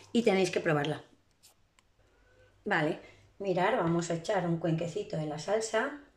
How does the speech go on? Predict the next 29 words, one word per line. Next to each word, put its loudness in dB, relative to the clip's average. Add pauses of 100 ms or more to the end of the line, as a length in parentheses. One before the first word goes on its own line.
(680)
Aquí -4
ya 2
tengo, 0
si -4
veis, 2 (500)
un -10
poco 2
de 0
puré 0
de 4
patata, -2 (320)
que -2
a 0
mi 0
hija 0
le 2
encanta -2 (420)
la, 0 (680)
la -6
salsa 0
Aurora 2
con 0
puré -2
de 4
patata. -2 (1300)
Y -2
entonces 0
ella 2 (160)
luego 2